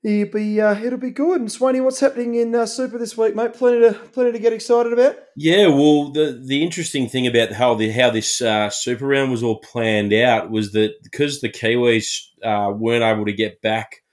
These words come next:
Speaker 2: quarantine and iso quarantine straight away,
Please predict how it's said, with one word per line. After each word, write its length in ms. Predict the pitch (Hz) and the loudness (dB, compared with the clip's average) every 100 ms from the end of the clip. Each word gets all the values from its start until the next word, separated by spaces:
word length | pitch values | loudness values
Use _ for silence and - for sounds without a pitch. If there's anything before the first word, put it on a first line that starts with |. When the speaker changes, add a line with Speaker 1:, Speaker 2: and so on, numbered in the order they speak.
| _ _ - | _ _ -4
Speaker 2:
quarantine 800 | 110 107 123 123 131 120 107 - | 0 2 2 0 0 0 -2 -4
and 140 | 104 | -4
iso 320 | 107 110 - | -2 -4 -8
quarantine 640 | - 107 110 135 143 131 107 | -6 -2 -2 -2 -4 -4 -4
straight 320 | - 107 101 | -4 -4 -2
away, 300 | 95 95 | -4 -4